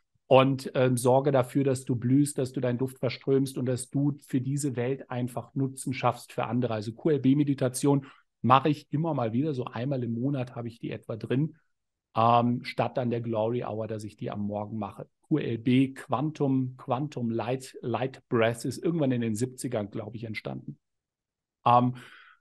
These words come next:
aber ja, wie gesagt, eine Entscheidung treffen und zu schauen, m-,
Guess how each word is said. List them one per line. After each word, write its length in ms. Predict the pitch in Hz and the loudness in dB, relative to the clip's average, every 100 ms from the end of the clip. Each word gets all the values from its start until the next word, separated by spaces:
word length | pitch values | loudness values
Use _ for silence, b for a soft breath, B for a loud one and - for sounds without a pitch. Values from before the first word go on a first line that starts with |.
| - | 2
aber 320 | 139 160 175 190 | 4 4 2 2
ja, 280 | 170 147 - | 4 4 2
wie 80 | 143 | 0
gesagt, 380 | 151 143 123 - | 2 0 -2 -6
eine 80 | |
Entscheidung 440 | 143 - 135 135 165 | -6 -2 0 0 -2
treffen 320 | - 160 170 | 0 0 0
und 140 | 139 | -4
zu 100 | - | -4
schauen, 480 | 135 - 123 147 165 b _ _ _ _ _ | -4 2 4 4 2 b _ _ _ _ _
m-, 100 | - | -8